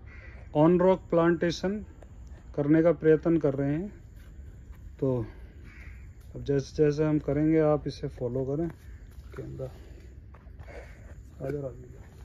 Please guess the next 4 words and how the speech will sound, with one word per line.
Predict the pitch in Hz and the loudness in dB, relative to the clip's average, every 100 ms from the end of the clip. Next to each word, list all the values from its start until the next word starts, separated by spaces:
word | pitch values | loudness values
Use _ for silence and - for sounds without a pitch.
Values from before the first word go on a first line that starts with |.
| - - - - - - - - - - - - - - - - - - - - - - - - - - - - - - - - - - | -18 -18 -18 -20 -20 -20 -20 -18 -18 -18 -18 -18 -18 -18 -18 -18 -18 -18 -18 -18 -18 -18 -18 -18 -18 -18 -18 -18 -18 -16 -18 -18 -16 -4
ये | 151 170 | 4 6
हमारा | 170 180 180 | 6 4 4
plant | - 170 180 180 | 4 4 4 0
है | 170 220 | -2 -2